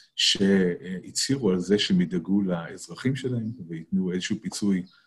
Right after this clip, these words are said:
לכל מי שאיבד את עבודתו, <clears throat> סליחה, לבין, אה, מדינות, כמו ארצות הברית, שכל אחד, אה, בעצם, אה, לעצמו,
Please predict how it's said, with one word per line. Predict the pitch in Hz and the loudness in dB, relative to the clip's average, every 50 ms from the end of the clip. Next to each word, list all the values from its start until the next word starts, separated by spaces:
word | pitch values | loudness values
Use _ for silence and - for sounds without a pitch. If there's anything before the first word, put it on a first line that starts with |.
| _ _ _ _ _ | _ _ _ _ _
לכל | 87 - - 104 95 95 | -12 -2 0 2 4 4
מי | 95 90 90 | 4 4 4
שאיבד | - - - 92 87 87 87 85 87 85 - 95 90 85 90 87 90 | 2 4 4 4 4 4 4 4 2 0 -4 -4 -2 -2 -2 -2 -2
את | 92 - - | -4 -6 -4
עבודתו, | 92 85 - 85 80 85 - _ 143 151 151 - - - - - - - - - - | -6 -6 -6 -10 -12 -12 0 _ 2 2 2 -2 -8 -18 -18 -18 -18 -20 0 8 8
<clears throat> | 226 254 220 180 - 123 120 - | 10 12 12 10 10 8 4 2
סליחה, | - 110 - 135 131 | 0 0 2 4 6
לבין, | 113 98 87 90 107 113 117 117 120 | 6 6 6 6 6 6 8 8 8
אה, | 117 110 | 8 6
מדינות, | 110 110 104 110 120 160 165 165 165 - - _ _ _ _ _ _ _ _ _ _ _ _ _ _ _ - - _ _ | 6 4 4 4 4 6 4 2 0 -2 -10 _ _ _ _ _ _ _ _ _ _ _ _ _ _ _ -20 -20 _ _
כמו | - 113 107 104 | -2 2 4 4
ארצות | 107 104 - 98 104 | 4 4 2 2 2
הברית, | 95 87 123 160 165 160 | 2 4 4 2 2 2
שכל | - - 101 92 90 87 87 85 - - - - 113 107 107 | 2 0 2 2 4 4 2 0 -2 -10 -8 -4 -2 -2 -2
אחד, | 101 - 101 92 92 87 85 _ 95 - 90 | -2 -4 -4 -4 -4 -6 -8 _ -20 -20 -16
אה, | 92 90 85 85 82 82 85 87 - | -16 -14 -14 -14 -16 -18 -20 -12 -10
בעצם, | 87 92 - - 95 87 87 85 | -10 -10 -8 -6 -6 -6 -6 -8
אה, | 82 80 82 82 | -12 -16 -20 -16
לעצמו, | 85 82 - - - 135 147 147 135 | -16 -14 -10 -10 -6 -4 -2 -4 -4